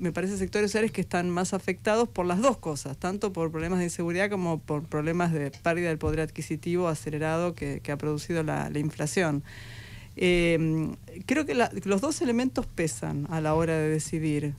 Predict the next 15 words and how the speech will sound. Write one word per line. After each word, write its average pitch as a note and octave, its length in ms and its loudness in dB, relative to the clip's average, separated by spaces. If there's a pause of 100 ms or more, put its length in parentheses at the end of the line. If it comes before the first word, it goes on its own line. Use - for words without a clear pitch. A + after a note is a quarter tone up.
Es - 60 -16
que F#3 120 0
son G#3 200 0
dos A3+ 100 4
variables G#3+ 540 4
que, D#3 720 0
que D#3 240 0
la D3 100 -2
gente F#3 300 -2
considera. D#3 600 0
No D#3 120 2
me F3 80 0
parece F3+ 340 0
que, D#3 240 0 (580)
este, D#2 600 -2